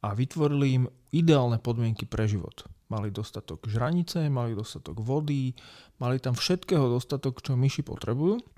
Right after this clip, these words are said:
Samozrejme, myši sa začali v tých ranných fázach množiť, proste hurá, máme podmienky, proste tam sa kopulovalo úplne jak bláznivé. Až nadobudli nejaký, vytvorili v tom priestore nejakú, nejaké množstvo a zrazu sa ten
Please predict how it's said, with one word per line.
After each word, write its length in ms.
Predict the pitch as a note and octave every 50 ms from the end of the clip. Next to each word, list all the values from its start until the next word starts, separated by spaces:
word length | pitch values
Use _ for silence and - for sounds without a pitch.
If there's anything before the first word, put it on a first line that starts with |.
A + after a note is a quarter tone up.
| - -
Samozrejme, 520 | - - C3 B2+ C3 B2+ B2 B2 B2+ A#2+
myši 320 | A2+ A2 B2 B2+ - - B2
sa 140 | - - G#2
začali 480 | G#2 G#2+ A2 - - A#2+ A2 A2 G#2+ G#2+ - - - - - - - _
v 100 | - -
tých 200 | - - A2 G#2+
ranných 340 | G#2+ A2+ B2 C3 C3+ C3 A#2
fázach 440 | - - A#2 A2+ A2 A2 G#2+ G2 -
množiť, 600 | A#2+ A#2 A#2+ B2+ C#3 C#3 C3 B2+ C3 B2+ A#2+ - -
proste 420 | - - A#2+ A#2 - - - A2+ G#2+ G#2+ A2 - - - - - - E3+ - A2 G#2+ A#2+
hurá, 600 | C#3+ C#3 - - D3 D#3 D3+ C3+ D3+ D#3 D3+ D3+ C#3+
máme 240 | C#3+ C#3 C3+ C3+
podmienky, 600 | B2+ - - D3+ D3 C#3+ D3 C#3+ C#3 C#3 - -
proste 360 | B2+ C3+ C#3+ B2+ - - C3+ B2+
tam 200 | - C#3 C#3 C3
sa 120 | - B2+
kopulovalo 680 | A#2 - D3 C3+ - - D3 C#3 C3+ C3 C#3 C3+ C#3 C3
úplne 300 | C3 C3 - D3+ C3+ C3
jak 160 | A#2 A2 A2
bláznivé. 480 | - A#2+ A#2+ B2+ C3 C#3 D3+ D#3+ F3 F#3 F#3+ - - - - - - - - - -
Až 160 | - A#2+ A2+ A#2
nadobudli 600 | C#3 D#3 F3 F3+ E3+ E3+ E3+ D#3+ E3 D#3+ D3 C#3
nejaký, 760 | B2+ A2+ A2 G#2 A2 B2 A#2+ - - C#3 B2+ A#2+ A#2 A2 G#2 -
vytvorili 500 | - - A#2 A#2 - D#3+ D#3 D#3 D3+ D3+
v 100 | D3 -
tom 140 | - D3+ C3+
priestore 520 | - - - - A2 - - - D3 C3 B2+
nejakú, 680 | B2 A#2+ A2+ G#2 G#2 G#2 - - - A#2+ A2 G#2+ G#2 G#2 G2+ - - _ - -
nejaké 260 | - - A2 - - C3+
množstvo 440 | B2+ B2 A#2+ A2 - - - D3 F#3 C4+ - -
a 120 | _ - A2
zrazu 340 | G2+ G#2+ B2+ C#3 D3 D#3 D#3+
sa 140 | D3+ - D3
ten 300 | C3 - - C3 C3 B2+